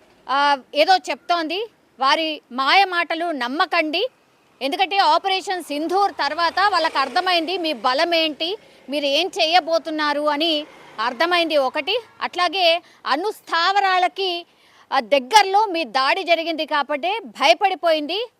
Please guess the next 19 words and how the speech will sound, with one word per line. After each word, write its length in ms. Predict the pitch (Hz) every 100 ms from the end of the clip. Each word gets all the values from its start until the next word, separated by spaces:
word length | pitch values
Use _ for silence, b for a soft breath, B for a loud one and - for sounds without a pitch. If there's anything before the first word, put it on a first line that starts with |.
| -
అమెరికాని 1200 | 247 320 370 - 349 330 320 _ _ 277 269 311
వేడుకుంది, 720 | 247 285 359 330 339 311 403
క-, 220 | - 247
వాళ్ళ 240 | 247 262 277
కాళ్ళు 540 | _ - 262 302 381
పట్టుకుంది, 540 | 359 320 - 320 302 370
అట్లాగే 480 | 294 311 311 370
డ్రామా 480 | 254 185 240 339 403
స్టార్ట్ 420 | - 359 302 262
చేసింది. 380 | 302 294 285 339
"మేమేదో 540 | 320 294 302 311 311 302 B B -
శాంతి 400 | 285 294 330 320 311
చర్చలకు 480 | - 302 285 302
మేము 220 | 285 285 277
కోరుకుంటున్నాం, 800 | 285 294 294 294 285 285 285
మేము 140 | 277 277
శాంతంగా 600 | 302 277 294 311 294 294
ఉంటాం, 540 | 277 277 262 285 285 294 B B B 247
యాక్చువల్లీ 560 | 269 330 311 302 294